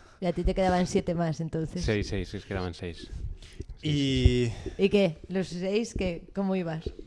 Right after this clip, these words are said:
Speaker 2: Al final estaba destrozado mentalmente. Y aparte era por asfalto, que era por asfalto encima. Se me hizo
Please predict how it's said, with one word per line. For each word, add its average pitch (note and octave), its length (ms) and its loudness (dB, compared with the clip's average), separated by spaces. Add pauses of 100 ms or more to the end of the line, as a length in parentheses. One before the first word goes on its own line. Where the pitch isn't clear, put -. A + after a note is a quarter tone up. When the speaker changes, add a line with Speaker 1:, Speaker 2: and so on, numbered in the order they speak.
(160)
Speaker 2:
Al G2+ 140 2
final G#2+ 220 0
estaba G2+ 280 -2
destrozado F#2+ 500 -4
mentalmente. F#2 640 -6
Y F2+ 40 -8
aparte G2+ 500 -4
era A2 180 0
por A2+ 100 -2
asfalto, A#2+ 520 -4 (260)
que - 80 -12
era G#2+ 100 -6
por G#2+ 120 -4
asfalto A2 280 -8
encima. B2 400 -10 (840)
Se - 140 -10
me F#2+ 140 -6
hizo F2+ 640 -10